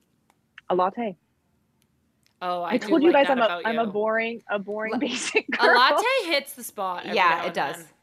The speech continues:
Speaker 2: Yeah.
Speaker 3: Um,
Speaker 2: Um,
Speaker 3: I have a latte every morning, so I love that from you.
Speaker 1: You make your own?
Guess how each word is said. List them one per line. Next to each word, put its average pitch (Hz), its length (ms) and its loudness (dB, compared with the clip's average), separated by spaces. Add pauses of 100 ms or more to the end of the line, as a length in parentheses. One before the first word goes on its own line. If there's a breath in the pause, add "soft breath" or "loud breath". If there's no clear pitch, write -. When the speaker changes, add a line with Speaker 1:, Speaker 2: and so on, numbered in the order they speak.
(140)
Speaker 2:
Yeah. 185 200 -6
Speaker 3:
Um, 233 460 6
Speaker 2:
Um, 208 100 0
Speaker 3:
I 202 80 6
have 247 220 2
a 277 40 2
latte 240 300 0
every 180 260 -6
morning, 151 300 -12
so 151 460 -10 (1500)
I 175 80 -12
love 156 160 -10
that 147 160 -12
from 147 140 -16
you. 135 120 -14
Speaker 1:
You 175 80 -14
make 185 240 -12
your 175 140 -2
own? 175 340 -6